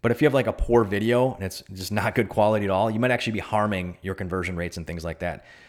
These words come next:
So I would just say maximize everywhere you can and make sure, again, you have a solid plan. So if you're doing things like A plus content,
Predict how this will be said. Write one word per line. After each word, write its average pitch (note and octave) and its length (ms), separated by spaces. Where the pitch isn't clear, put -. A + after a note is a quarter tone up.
So - 160
I A2+ 60
would B2+ 80
just C3 120
say B2+ 140
maximize G#2 680
everywhere G2+ 360
you F2 120
can G2+ 400
and F#2+ 140
make G2+ 160
sure, G2 360
again, F2 500
you F#2+ 100
have F2+ 80
a F2 60
solid F2+ 320
plan. F2+ 200
So - 100
if - 100
you're G#2 100
doing D3 260
things C#3 240
like B2+ 180
A B2 100
plus A#2 260
content, A2 520